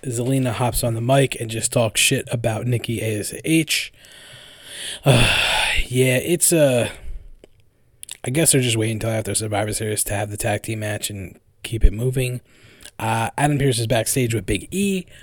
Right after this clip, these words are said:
um, telling Big E to stay away from Baylor, uh, Balor and Owens. Uh, we get a Seth Rollins interview. Kevin Owens versus Finn Balor. This was really, like, the match of the night here. It was, it was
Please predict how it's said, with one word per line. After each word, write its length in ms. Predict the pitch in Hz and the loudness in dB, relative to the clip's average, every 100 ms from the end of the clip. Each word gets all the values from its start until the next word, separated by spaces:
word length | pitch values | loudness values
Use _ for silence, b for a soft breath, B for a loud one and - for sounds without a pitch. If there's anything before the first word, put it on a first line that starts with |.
| B B - | B B -12
um, 300 | 104 101 110 | -10 -8 -2
telling 280 | 120 131 | 2 4
Big 160 | 123 127 | 4 2
E 140 | 131 | 0
to 80 | 120 | -2
stay 200 | - 127 | -2 0
away 200 | 123 120 | 0 -2
from 160 | 113 113 | -4 -6
Baylor, 420 | 113 113 110 101 - | -4 -4 -4 -6 -6
uh, 100 | 117 | -6
Balor 420 | 107 101 110 104 - | -2 -2 -2 -6 -8
and 180 | 104 - | -12 -6
Owens. 580 | 147 170 170 165 - - - b b b - | -2 0 0 0 -4 -4 -10 b b b -6
Uh, 100 | 110 | -2
we 80 | 123 | 0
get 120 | 123 | 0
a 40 | |
Seth 280 | - 127 - | 2 2 2
Rollins 320 | 127 117 107 - | 0 0 -4 -2
interview. 640 | 139 139 131 135 131 127 - - _ _ B B B B | 2 2 2 2 0 -2 -6 -18 _ _ B B B B
Kevin 260 | - 151 139 | 2 4 6
Owens 320 | 131 131 117 | 2 0 -2
versus 340 | 127 120 - | -4 -4 -2
Finn 180 | - 120 | -4 -2
Balor. 460 | 117 123 127 123 101 | 0 2 0 -2 0
This 220 | 170 - | 2 2
was 100 | 139 | 2
really, 220 | 127 117 | 0 0
like, 180 | 107 101 | -2 -6
the 80 | 104 | -6
match 300 | 101 101 - | -6 -6 -6
of 40 | |
the 100 | 107 | -6
night 240 | 101 104 101 | -6 -6 -4
here. 260 | 104 101 | -4 -4
It 80 | 110 | -4
was, 300 | 107 - - _ b b b b b b | -6 -8 -10 _ b b b b b b
it 60 | 127 | -8
was 180 | 110 | -6